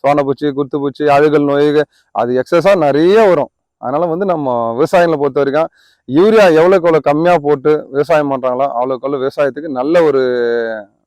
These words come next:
நல்லா இருக்கும். இதுவும் நல்லா இருக்கும், எல்லாமே நல்லா இருக்கும். நம்ம அறுவடைக்கு நல்லா கரெக்டா இருக்கும், விழாது கீழே முதல்ல ஒண்ணு ஃப-, ஃபீல்டு வந்து நம்ம ஸ்டாண்டிங் ஃபீல்டா இருக்கும்.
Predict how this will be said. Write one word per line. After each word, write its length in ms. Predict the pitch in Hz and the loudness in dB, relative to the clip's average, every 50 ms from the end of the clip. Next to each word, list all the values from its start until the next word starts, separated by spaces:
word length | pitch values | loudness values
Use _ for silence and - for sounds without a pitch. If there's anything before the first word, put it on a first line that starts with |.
| _ 117 | _ -8
நல்லா 220 | 113 123 143 151 147 | -4 0 2 4 4
இருக்கும். 320 | 135 123 107 - 156 180 - _ _ _ _ _ _ _ _ _ _ - | 2 2 -2 -4 -6 -6 -8 _ _ _ _ _ _ _ _ _ _ -10
இதுவும் 260 | - 214 254 240 196 | -4 0 0 2 2
நல்லா 140 | 180 170 165 165 | 2 4 4 4
இருக்கும், 220 | 156 143 143 147 | 4 4 2 2
எல்லாமே 240 | 160 175 180 185 196 | 2 2 2 2 2
நல்லா 200 | 196 180 170 175 | 2 2 4 4
இருக்கும். 180 | 175 165 160 156 | 2 2 2 2
நம்ம 100 | 151 143 | 2 2
அறுவடைக்கு 320 | 156 160 165 165 165 165 | 2 2 2 2 0 0
நல்லா 220 | 151 147 147 156 156 151 | 0 0 2 2 2 2
கரெக்டா 320 | - 143 139 139 - 151 | 0 -2 -2 0 0 0
இருக்கும், 220 | 147 139 147 143 143 | 2 2 0 0 2
விழாது 380 | 151 170 180 180 170 151 151 151 | 2 4 4 4 4 2 0 -2
கீழே 260 | - - 175 180 175 160 | 0 0 0 2 2 2
முதல்ல 320 | 147 147 156 170 175 165 | 0 0 0 2 2 0
ஒண்ணு 140 | 151 147 143 | 0 -2 -6
ஃப-, 400 | - _ - 147 143 139 135 131 127 123 _ _ _ _ _ _ _ - | -8 _ -4 -2 -2 -2 -2 -4 -6 -8 _ _ _ _ _ _ _ -2
ஃபீல்டு 220 | 190 220 220 185 175 | 0 2 2 2 2
வந்து 180 | 165 175 185 | 2 2 0
நம்ம 120 | 175 165 147 | 0 -2 -4
ஸ்டாண்டிங் 400 | - - 156 165 180 185 185 160 | -2 0 0 0 2 2 0 0
ஃபீல்டா 240 | 139 160 156 156 156 | 0 -2 0 2 2
இருக்கும். 320 | 156 143 123 131 131 131 | 2 2 2 0 -2 -2